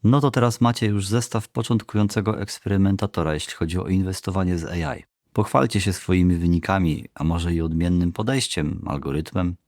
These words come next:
Pewnie ktoś, kto odkryje sposób na spektakularne zwroty, nie upubliczni tego w obawie przed naśladowaniem. Tak samo zresztą, jeśli sposób okazałby się fiaskiem. Ja wam niczego nie będę kolorował. Jeśli sami nie chcecie w to wchodzić, to możecie obserwować mój projekt w tej serii odcinków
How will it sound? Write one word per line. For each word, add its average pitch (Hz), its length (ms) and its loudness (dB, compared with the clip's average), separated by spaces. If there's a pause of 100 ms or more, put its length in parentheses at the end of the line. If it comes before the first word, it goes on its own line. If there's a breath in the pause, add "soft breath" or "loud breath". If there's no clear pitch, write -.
(260)
Pewnie 104 280 2
ktoś, 113 260 -4
kto - 200 -2
odkryje 101 380 -2
sposób - 420 -6
na 92 100 0
spektakularne 101 840 0
zwroty, 98 380 0
nie 107 140 2
upubliczni 113 560 -2
tego 85 240 0
w - 100 -8
obawie 82 340 -2
przed 85 220 -4
naśladowaniem. 87 760 0 (260)
Tak - 180 -8
samo 80 240 2
zresztą, 85 320 -2
jeśli 82 280 -2
sposób - 420 -6
okazałby 90 440 -2
się - 140 -6
fiaskiem. - 580 -4 (320)
Ja 98 140 0
wam 123 180 4
niczego 113 300 2
nie 110 100 4
będę 101 220 2
kolorował. 78 560 -2 (320)
Jeśli 82 220 -4
sami 101 260 0
nie 98 100 2
chcecie - 300 -6
w - 60 -18
to 101 100 -6
wchodzić, 113 500 -2
to - 100 -2
możecie 135 380 0
obserwować 101 680 -2
mój 87 140 0
projekt 95 420 -4
w - 100 -16
tej 90 160 -4
serii 90 280 -2
odcinków 101 680 -4